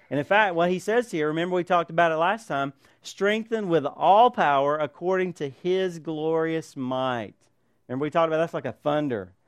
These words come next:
a crash of thunder right there. You are getting stronger and stronger than you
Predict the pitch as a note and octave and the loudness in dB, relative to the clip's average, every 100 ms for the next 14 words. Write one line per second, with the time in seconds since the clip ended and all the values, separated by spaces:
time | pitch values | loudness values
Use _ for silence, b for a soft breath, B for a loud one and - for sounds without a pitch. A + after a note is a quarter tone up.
0 | _ _ - - D3+ D#3 D3 - D#3+ E3 | _ _ -6 2 2 2 -6 -4 0 2
1 | D3 B2+ A2+ G2+ A2 F#2+ F2+ - _ _ | 2 0 -2 -4 -8 -8 -10 -16 _ _
2 | _ _ A2+ C#3+ F#3 G3 F3 D#3+ C#3+ E3 | _ _ -4 2 4 4 2 0 0 0
3 | E3 D#3 - - E3 E3+ F3+ F3+ F#3 F3 | 0 -2 -10 -8 -4 -2 -2 -4 -6 -6
4 | B2 - - D#3+ D#3+ E3+ E3+ E3 C3+ A#2 | -10 -12 -10 -4 -4 -4 -4 -4 -4 -6
5 | G2+ | -10